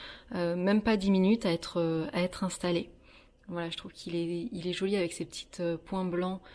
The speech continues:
Euh, voilà, les petits points blancs qui sont, euh, sur le, le bout des branches et les fausses branches comme ça, euh, on voit bien un petit peu le, la, la branche en bois.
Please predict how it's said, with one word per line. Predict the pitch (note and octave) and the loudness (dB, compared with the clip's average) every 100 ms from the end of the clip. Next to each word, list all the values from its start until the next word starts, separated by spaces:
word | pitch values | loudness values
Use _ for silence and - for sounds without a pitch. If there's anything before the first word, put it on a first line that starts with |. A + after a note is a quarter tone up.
| - - _ G3 | -20 -20 _ -8
Euh, | E3+ E3 D#3+ D#3 D#3 D#3+ - C4+ C4+ | -6 -6 -8 -8 -10 -10 -12 -12 -12
voilà, | G3 F3 | -8 -6
les | E3 | -4
petits | D#3+ - - | -6 -10 -12
points | - F#3 | -6 -4
blancs | F3+ F3 F#3 | -2 -4 -6
qui | F3 - | -8 -10
sont, | - F#3+ F#3 E3+ | -8 -6 -4 -4
euh, | E3 | -4
sur | - - D#3+ | -4 -4 -4
le, | E3+ E3 D#3+ | -2 0 0
le | D#3+ | -2
bout | E3 G3 G3+ - - - - - - - _ - | -4 -6 -6 -10 -20 -20 -20 -20 -20 -20 _ -8
des | F#3+ E3+ | -4 -4
branches | F3 F#3 A#3+ - - F3+ - - - | -2 -2 -2 -2 -2 -4 -10 -20 -10
et | A#3 F3+ | -2 -2
les | F3 | -2
fausses | - G#3 | -4 -6
branches | F#3+ F3+ F#3+ G#3 - | -4 -4 -2 -2 -4
comme | F3+ | -6
ça, | E3+ - F#3 F#3 F3 | -6 -6 -4 -2 -2
euh, | D#3+ D#3 D#3 D3+ D#3+ D3+ _ - | -2 -4 -4 -6 -8 -14 _ -12
on | - | -8
voit | E3 E3 | -4 -4
bien | D#3 G3 F#3 | -4 -6 -4
un | |
petit | E3 - | -6 -10
peu | - F3+ | -8 -6
le, | E3 D3+ D3 - - - - - - | -6 -8 -10 -16 -20 -20 -20 -20 -12
la, | F3 | -8
la | E3 D#3+ | -6 -6
branche | E3 F#3 F#3+ - | -6 -4 -2 0
en | E3+ | -2
bois. | D#3+ E3 E3 E3+ | -4 -4 -4 -4